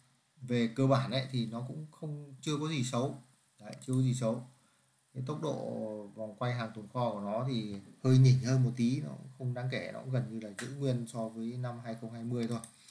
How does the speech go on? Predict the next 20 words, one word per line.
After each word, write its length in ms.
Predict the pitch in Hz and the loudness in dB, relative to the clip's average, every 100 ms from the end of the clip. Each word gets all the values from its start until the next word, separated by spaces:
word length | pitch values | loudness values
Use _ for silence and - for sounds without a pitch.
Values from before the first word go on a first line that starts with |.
| - - _ _ - | -20 -20 _ _ -8
Đấy. 180 | 113 127 - _ _ - | -8 -8 -12 _ _ -6
Nhưng 220 | 131 135 | 0 2
nhìn 180 | 139 131 | 6 6
vào 100 | 113 | 8
đây 240 | 127 131 | 8 8
ấy, 80 | 139 | 6
thì 120 | 131 113 | 2 0
chúng 100 | 127 | 2
ta 100 | 131 | 4
thấy 180 | 127 131 | 4 4
là 160 | 151 | 2
nó 380 | 107 107 117 131 139 131 131 131 | 0 -2 -2 -2 -2 -2 -2 -2
có 400 | 120 127 147 180 - _ _ | -2 0 -2 -4 -12 _ _
lẽ 300 | 135 131 - | -2 2 2
là 80 | 165 | 2
nó 140 | 127 | 2
vác 200 | 127 170 170 | 2 2 2
tiền 220 | 147 123 | 2 4
đi, 100 | 113 | 2
nó 80 | 117 | 0